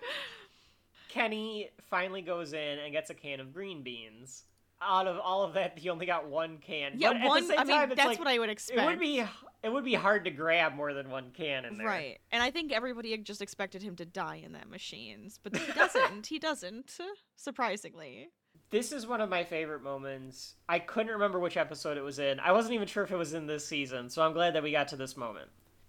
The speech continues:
Speaker 1: So Chef decides that he has to tell everyone to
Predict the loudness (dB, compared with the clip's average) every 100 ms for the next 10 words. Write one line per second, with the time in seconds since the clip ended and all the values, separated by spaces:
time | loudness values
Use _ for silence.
0 | _ -8 -4 0 4 4 4 -4 -18 -20
1 | _ _ _ _ _ _ _ _ _ _
2 | _ -8 -4 2 6 6 6 2 2 2
3 | 0 0 -2 -4 -2 -2 4 4 6 4
4 | 4 2 0 -6 -8 -6 -2 0 0 -2
5 | -2 -2